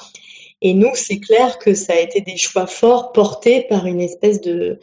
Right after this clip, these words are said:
de passion et de conviction qu'un jour ça paierait sur un horizon qui est moyen terme, long terme. Donc, euh,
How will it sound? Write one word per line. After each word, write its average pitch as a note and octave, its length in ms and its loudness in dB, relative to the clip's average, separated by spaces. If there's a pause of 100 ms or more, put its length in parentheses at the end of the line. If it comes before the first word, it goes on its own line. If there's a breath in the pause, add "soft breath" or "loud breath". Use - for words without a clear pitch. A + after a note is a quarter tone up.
(380 soft breath)
de F#3 80 2
passion G3 460 -2
et G#3+ 60 4
de - 40 -6
conviction - 580 -4
qu'un G3+ 180 0
jour A#3+ 220 2
ça G3 180 0
paierait G3+ 360 4
sur G3+ 240 -2
un F#3 160 -2
horizon F#3 360 2
qui A3+ 120 0
est F#3+ 60 4
moyen F3+ 280 -2
terme, F#3 300 -6
long A3 100 0
terme. G#3+ 280 2
Donc, E3+ 260 -6
euh, E3+ 220 -4